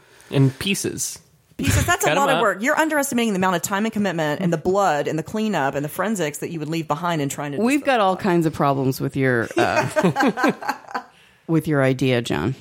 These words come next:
Speaker 3: and we can talk to you about them later if you like. So.
Speaker 1: It's Megsy's turn.
Speaker 3: Oh, okay. How was my week?
Speaker 1: How was your week?
Speaker 3: Oh, it was okay. Thank you for asking. Uh, a few things happened. Let's see what,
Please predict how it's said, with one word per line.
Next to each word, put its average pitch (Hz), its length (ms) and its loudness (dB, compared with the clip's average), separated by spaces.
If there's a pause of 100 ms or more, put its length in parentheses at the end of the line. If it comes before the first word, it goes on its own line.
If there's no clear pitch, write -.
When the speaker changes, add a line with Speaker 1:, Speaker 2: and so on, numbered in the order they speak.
Speaker 3:
and 139 220 0
we 143 120 -2
can 143 120 -2
talk - 220 -6
to - 120 -8
you - 60 -4
about - 240 -6
them - 140 2
later - 460 -2
if - 120 -12
you - 120 -6
like. - 280 -6 (760)
So. - 200 -20 (160)
Speaker 1:
It's 107 160 -6
Megsy's 107 540 0
turn. 113 420 -2 (140)
Speaker 3:
Oh, 185 220 2
okay. 160 320 -4 (600)
How 254 180 0
was 247 220 0
my 240 180 4
week? 233 520 0 (140)
Speaker 1:
How 117 180 2
was 127 160 0
your 127 120 2
week? 131 480 -4
Speaker 3:
Oh, 214 200 -6
it 202 40 -4
was 220 140 -6
okay. 180 260 -4
Thank - 260 0
you 180 60 -4
for - 140 -4
asking. 190 420 2 (720)
Uh, 196 320 2
a - 20 -6
few 262 220 -2
things 185 280 0
happened. 180 340 0
Let's 165 200 -2
see 151 80 -6
what, - 180 -8